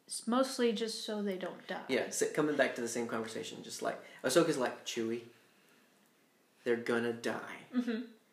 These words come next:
Speaker 2: We have to be responsible parents."
Speaker 1: They can't
Speaker 2: <laughs>
Speaker 1: take care of themselves.
Speaker 2: Exact-,
Speaker 1: They're
Speaker 2: it's like,
Speaker 1: toddlers.
Speaker 2: like, they're not gonna listen to me, so I might as well go and make sure they don't die.
Speaker 1: Mm-hmm.
Speaker 2: I, I, pr-, I kinda promised Khalifa.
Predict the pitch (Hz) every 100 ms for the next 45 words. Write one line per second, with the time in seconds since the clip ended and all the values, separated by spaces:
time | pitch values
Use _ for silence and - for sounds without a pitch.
0 | _ _ _ 120 117 123 117 - 117 117
1 | - - - - - - - - - -
2 | 151 - 208 240 226 220 220 226 262 254
3 | 262 214 196 190 185 170 160 143 135 131
4 | 143 202 196 226 185 175 165 170 - -
5 | - - - 123 107 131 135 147 180 180
6 | 127 127 117 117 113 - - - 120 123
7 | 127 131 123 120 113 110 - - 110 -
8 | - - - - 214 202 - - 120 -
9 | 117 - - - 135 - 170 151 - 127
10 | 117 - - - - -